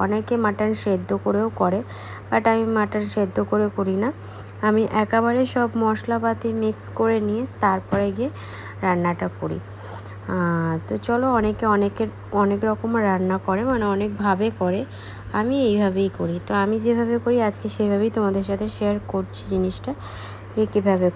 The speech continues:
করি। তো এখানে দেখো আমি পেঁয়াজ কুচিয়ে রেখে দিয়েছিলাম, পেঁয়াজটা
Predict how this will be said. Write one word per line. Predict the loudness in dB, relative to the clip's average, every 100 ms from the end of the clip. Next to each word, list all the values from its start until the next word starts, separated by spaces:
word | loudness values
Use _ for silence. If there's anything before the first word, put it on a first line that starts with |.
| 0
করি। | -2 -4 -10 -14 -12 -14 -4
তো | 2 4
এখানে | 2 0 2 2
দেখো | 0 0 0
আমি | 0 0
পেঁয়াজ | 2 4 2 -4
কুচিয়ে | -4 -4 -2 0 0
রেখে | 0 2
দিয়েছিলাম, | 2 0 -2 -2 0 -2 -4 -14 -14 -14 -14 0
পেঁয়াজটা | 4 4 2 0 0